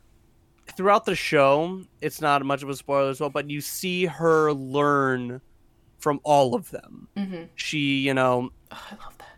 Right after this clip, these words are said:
Speaker 1: you know what? That's probably what she is. She's probably one hundred percent adaptable.
Speaker 2: Mm.
Speaker 1: She can adapt to almost any situation.
Speaker 2: Yeah.
Speaker 1: It's like,
Speaker 2: That's a
Speaker 1: uh,
Speaker 2: good word
Speaker 1: in
Speaker 2: for that.
Speaker 1: Marvel,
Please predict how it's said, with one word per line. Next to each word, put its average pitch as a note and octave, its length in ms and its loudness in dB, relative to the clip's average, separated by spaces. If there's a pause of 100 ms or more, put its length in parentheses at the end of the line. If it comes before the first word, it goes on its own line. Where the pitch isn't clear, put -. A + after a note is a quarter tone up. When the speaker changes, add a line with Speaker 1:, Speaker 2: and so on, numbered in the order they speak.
(140)
Speaker 1:
you D#3+ 80 -4
know G3 100 0
what? G#3+ 180 0
That's F#3 240 0
probably A#3+ 280 0
what F#3 160 -2
she - 140 -10
is. D3+ 320 -6
She's F#3+ 420 -12
probably F#3 840 -4 (600)
one D3 220 -2
hundred D#3 380 -2
percent D3+ 360 -2
adaptable. B2 720 -2 (360)
Speaker 2:
Mm. F3+ 480 -8
Speaker 1:
She D#3+ 280 2
can F#3 180 2
adapt D3 760 0
to E3 120 -8
almost C#3 480 -4 (100)
any C#3+ 260 -2
situation. - 840 -12 (280)
Speaker 2:
Yeah. F3 260 -6 (360)
Speaker 1:
It's D3 260 -4
like, C#3 280 0
Speaker 2:
That's D3 100 0
a - 0 -
Speaker 1:
uh, C#3 380 4
Speaker 2:
good D#3 100 -2
word E3 200 -4
Speaker 1:
in C#3+ 80 -2
Speaker 2:
for - 40 -4
that. C#3+ 40 -4
Speaker 1:
Marvel, B2+ 520 0